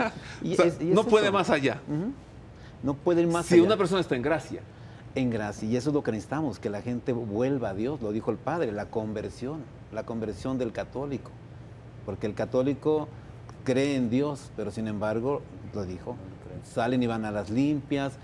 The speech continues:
Speaker 2: van a que te lean la mano, van a que te lean el café, te pones a practicar reikis, y me-, entonces mez-, te pones a practicar yoga, este, meditación trascendental, el zen, y mezclan las cosas, y todo eso no es correcto, o sea, es una ofensa a Dios.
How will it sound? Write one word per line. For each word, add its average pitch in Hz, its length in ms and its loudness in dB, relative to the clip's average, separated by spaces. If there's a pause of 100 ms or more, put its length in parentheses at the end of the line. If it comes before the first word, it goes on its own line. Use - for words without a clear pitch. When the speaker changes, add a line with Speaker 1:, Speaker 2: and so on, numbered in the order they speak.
(160)
Speaker 2:
van 113 140 -4
a 117 80 -4
que 120 80 -2
te 107 400 -2 (240)
lean 117 260 0
la 110 100 -2
mano, 139 380 2
van 123 140 0
a 113 80 -2
que 107 80 -2
te 107 140 -2
lean 110 180 -2
el 104 140 -4
café, 156 540 0 (360)
te 117 80 2
pones 123 300 0
a 113 40 0
practicar 113 540 -2
reikis, 143 540 2
y 117 240 2
me-, 120 160 0
entonces 117 360 0
mez-, 120 280 -2
te 117 100 0
pones 127 260 0
a 120 80 0
practicar 110 600 -4
yoga, 151 720 2 (340)
este, 110 560 -2
meditación 110 540 0
trascendental, 123 1040 -2
el 107 180 -2
zen, 147 800 -2 (500)
y 113 80 0
mezclan 147 480 2
las 123 160 -2
cosas, 160 320 -2
y 113 120 -2
todo 143 220 0
eso 143 200 -2
no 117 180 0
es 139 100 -4
correcto, 131 560 -2
o 104 80 -4
sea, 135 140 -2
es 123 80 -8
una 151 160 2
ofensa 120 800 -4
a 92 40 -8
Dios. 120 440 -6